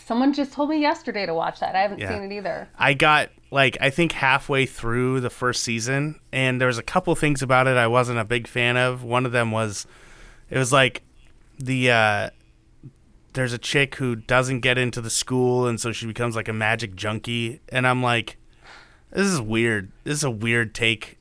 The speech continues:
Speaker 2: and I don't, I'm not, I'm not in it. I'm just not in
Speaker 1: Yeah.
Speaker 2: with this. But then, like, but then they go on this whole thing about, like, they basically go and try and show that C S Lewis was kind of a pedophile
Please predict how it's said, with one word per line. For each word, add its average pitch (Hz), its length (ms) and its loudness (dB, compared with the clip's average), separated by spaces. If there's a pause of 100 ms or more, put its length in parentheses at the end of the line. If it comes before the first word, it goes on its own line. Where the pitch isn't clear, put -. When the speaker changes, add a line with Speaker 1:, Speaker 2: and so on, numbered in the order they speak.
Speaker 2:
and 127 140 0
I 135 80 6
don't, 160 260 2 (640)
I'm 139 100 0
not, 180 240 4 (460)
I'm 147 140 2
not 160 180 6
in 120 140 6
it. 104 160 0 (100)
I'm 127 140 -4
just 135 220 -2
not 117 240 2
in 113 140 0
Speaker 1:
Yeah. 196 180 2
Speaker 2:
with - 120 -2
this. 110 300 -2 (600)
But 143 180 4
then, 170 240 6
like, 131 340 4
but 135 220 -2
then 165 140 4
they 160 120 4
go 139 140 4
on 131 100 4
this 113 160 0
whole 117 180 0
thing 110 240 0
about, 104 320 2 (280)
like, 127 220 0
they 120 120 -2
basically 131 1080 0
go 113 680 0 (480)
and 113 340 0
try 123 440 2
and 120 240 2
show 120 400 2
that 104 460 2
C - 240 -4
S 117 180 -2
Lewis 113 420 -2
was 98 160 -8
kind 107 320 -2
of 101 80 -6
a 90 80 -8
pedophile 143 840 -2